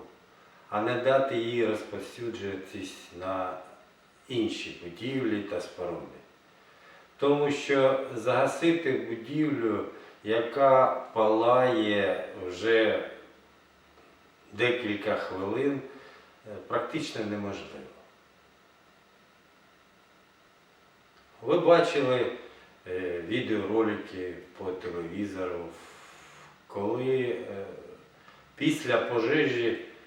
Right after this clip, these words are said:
мало що зостається, крім стін, цегляних та же-, железобетонних.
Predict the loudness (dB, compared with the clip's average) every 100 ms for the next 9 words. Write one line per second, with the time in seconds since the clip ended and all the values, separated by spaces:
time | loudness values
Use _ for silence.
0 | -20 _ 4 6 6 2 -2 -4 -4 -2
1 | 0 2 2 0 -6 -8 -10 -12 -20 -20
2 | _ _ _ _ _ _ _ 0 2 2
3 | 2 -4 -14 -18 -20 -14 0 2 2 -2
4 | -4 -18 -20 -20 _ _ _ _ _ _
5 | _ _ -20 _ _ _ _ -2 0 2
6 | 0 0 0 -2 -4 -8 -16 -8 -4 -2
7 | -4 -8 -12 -20 -20 -20 -16 -10 -8 -8
8 | -8 -6 -6 -6 -6 -8 -10 -12 -14 -14